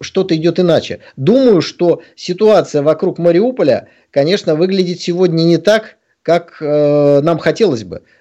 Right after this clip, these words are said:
потому что, м, в-, ну вот, вот, вот давайте вообще этот вопрос отдельно возьмем.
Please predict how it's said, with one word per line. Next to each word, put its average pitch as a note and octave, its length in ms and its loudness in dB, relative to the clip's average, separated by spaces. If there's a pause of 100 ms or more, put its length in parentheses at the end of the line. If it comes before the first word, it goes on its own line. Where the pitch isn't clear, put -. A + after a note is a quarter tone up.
(100)
потому D#3 320 -2
что, E3 380 0 (280)
м, C#3 320 -10
в-, C#3 500 -8
ну G#3 100 4
вот, G#3+ 360 -2
вот, F#3 240 -2
вот F#3 120 -2
давайте A3 360 2
вообще E3 460 -4
этот C3+ 260 -2
вопрос D#3 300 -2
отдельно E3 440 -2
возьмем. B2+ 460 -8